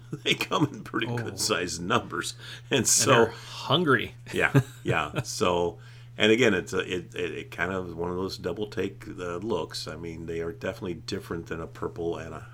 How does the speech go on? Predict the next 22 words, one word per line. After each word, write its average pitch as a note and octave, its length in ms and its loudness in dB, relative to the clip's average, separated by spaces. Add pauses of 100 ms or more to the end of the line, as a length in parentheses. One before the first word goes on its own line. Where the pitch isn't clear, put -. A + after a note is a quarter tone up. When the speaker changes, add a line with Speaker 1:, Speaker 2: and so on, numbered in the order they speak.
Speaker 1:
house F3+ 240 -4
finch. - 480 -10 (460)
Speaker 2:
Mm-hmm. - 160 2
Speaker 1:
Uh, D#2 400 2 (360)
but, A#2+ 380 6
Speaker 2:
They - 120 -6
Speaker 1:
again, D#3 320 2
Speaker 2:
kinda, C4+ 200 0
Speaker 1:
unless C#4 140 4 (120)
Speaker 2:
like, - 80 -4
Speaker 1:
you G#3+ 60 2
Speaker 2:
have G3+ 100 0
a F#3+ 40 4
little F3+ 300 4
beret. A#2+ 800 2
Speaker 1:
Yeah, F2+ 240 2 (100)
Speaker 2:
They're, - 220 -4
they're - 120 -4
Speaker 1:
yeah, E2 60 0
Speaker 2:
kinda F#3+ 200 -2
that E3+ 240 -2
Speaker 1:
yeah E2 180 -8